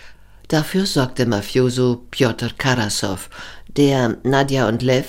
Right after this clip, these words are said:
noch ein paar Tipps zum Umgang mit den Westlern gibt. „Lasst sie arbeiten, finden die super. Echt. Haufen wegmachen, Boden schrubben, Holz hacken. Ein bisschen Folklore muss sein. Schnee, Babybären, Babywölfe, Kalinka, Malinka. Darauf stehen die aus dem Westen.“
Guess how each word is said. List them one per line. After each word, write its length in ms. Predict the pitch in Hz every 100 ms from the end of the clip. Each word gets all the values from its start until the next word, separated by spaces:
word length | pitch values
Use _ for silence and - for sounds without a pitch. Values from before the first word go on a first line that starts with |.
| -
noch 240 | 143 -
ein 200 | 131 131
paar 220 | 175 165
Tipps 380 | - 160 - -
zum 200 | - 151
Umgang 520 | - 147 139 120 110
mit 260 | 107 104 -
den 160 | 143 131
Westlern 420 | 110 - - 180
gibt. 320 | - - - - - - -
„Lasst 260 | 104 117
sie 160 | - -
arbeiten, 580 | 151 156 151 147 156 151 - -
finden 380 | - 143 123 120
die 100 | 117
super. 420 | 117 107 80 -
Echt. 340 | 123 - - - -
Haufen 320 | 139 127 120
wegmachen, 520 | 95 - 85 98 98
Boden 320 | 123 131 123
schrubben, 420 | - 90 - 98
Holz 300 | 110 135 -
hacken. 240 | 98 - 107 - - -
Ein 140 | 147 147
bisschen 320 | 165 - 156
Folklore 640 | 170 147 - 160 156 147
muss 220 | 127 120
sein. 200 | - - -
Schnee, 420 | - - 127 120
Babybären, 880 | 110 120 117 127 120 123 120 120 127
Babywölfe, 880 | 127 135 131 127 120 131 131 147 143
Kalinka, 640 | - 139 131 135 139 131
Malinka. 680 | 120 117 113 131 143 131 104 - - - - -
Darauf 320 | - 98 104
stehen 380 | - - 131 135
die 120 | 101
aus 140 | - -
dem 160 | -
Westen.“ 480 | - - - - -